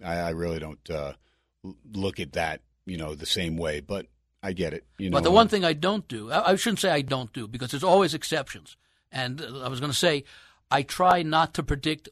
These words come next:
Speaker 2: when a streak will end, unless I like that team for reasons other than, "Oh, they'll end their streak." In other words, there have to be fundamentals. And
Speaker 1: Like
Speaker 2: it's not
Speaker 1: Blake Snell tonight.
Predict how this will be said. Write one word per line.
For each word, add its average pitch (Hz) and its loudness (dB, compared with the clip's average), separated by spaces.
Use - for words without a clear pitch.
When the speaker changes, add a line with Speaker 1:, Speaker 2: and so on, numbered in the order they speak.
Speaker 2:
when 151 0
a 139 -2
streak 147 -2
will 135 2
end, 131 2
unless 180 4
I 151 4
like 190 6
that 185 4
team 175 4
for 151 0
reasons 170 0
other 180 6
than, 160 4
"Oh, 175 8
they'll 165 4
end 175 4
their 165 4
streak." 175 2
In 196 4
other 190 8
words, 151 4
there 175 6
have 190 6
to 175 -10
be 160 -4
fundamentals. 170 4
And 143 2
Speaker 1:
Like 107 6
Speaker 2:
it's 95 -2
not 190 8
Speaker 1:
Blake 117 8
Snell 117 6
tonight. 113 0